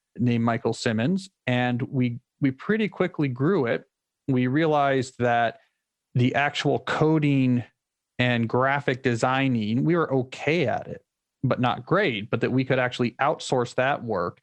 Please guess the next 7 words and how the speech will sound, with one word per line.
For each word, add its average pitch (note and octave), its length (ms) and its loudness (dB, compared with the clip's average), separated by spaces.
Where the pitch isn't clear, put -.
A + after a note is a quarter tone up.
and B2+ 100 2
we D3 100 2
could C#3 160 -2
focus B2+ 420 -2
more A#2 540 0
on A2+ 360 -2
the A2 200 -2